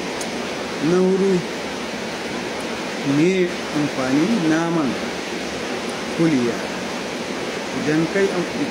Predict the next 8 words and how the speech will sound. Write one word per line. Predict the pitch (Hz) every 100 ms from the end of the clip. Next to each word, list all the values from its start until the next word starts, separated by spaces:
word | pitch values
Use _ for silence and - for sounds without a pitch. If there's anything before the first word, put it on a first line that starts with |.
| -
ci | 175
naman | 180 180 156 -
kuliya, | 147 123 95 - - - - - - - - - - - - - - - 180
ko | 165
kuma | 170 175 240 - - - - - - - - - - - - - - -
ka | 170
ci | 185
naman | 180 185 185 160